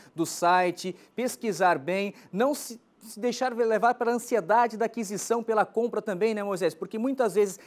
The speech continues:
essa ansiedade que leva a pessoa a virar uma vítima dessas quadrilhas, porque são quadrilhas que agem,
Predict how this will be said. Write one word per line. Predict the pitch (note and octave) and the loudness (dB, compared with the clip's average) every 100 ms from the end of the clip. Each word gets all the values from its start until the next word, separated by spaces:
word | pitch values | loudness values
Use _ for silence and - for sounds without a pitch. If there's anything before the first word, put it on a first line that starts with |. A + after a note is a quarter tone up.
| - | -6
essa | G#3 B3+ E4 E4 B3+ | 4 4 4 0 -4
ansiedade | A3+ - G#3+ E3 F3+ A3 B3 | -4 -2 0 2 4 4 2
que | B3+ C#4+ | -4 -2
leva | B3 A3 C#4 B3+ G3 | 2 4 4 2 0
a | |
pessoa | G3 F3+ - G#3 B3+ B3+ - | 0 -2 2 4 4 2 -4
a | - A3+ | 2 2
virar | C4 C4+ D4 | 2 -2 0
uma | D4 | 0
vítima | D4 F3+ B3 C#4 | 0 -2 -6 -2
dessas | C#4 C4+ C#4 | -2 0 -2
quadrilhas, | - F4 F3 G#3+ B3+ C3 | 2 2 2 -2 0 -2
porque | - - | -4 -10
são | G#3 B3+ | -4 -4
quadrilhas | B3+ D#4+ F3+ C4 C4 - | 0 0 0 -4 -4 -2
que | G3 | 4
agem, | F3 A3 A3+ | 6 6 4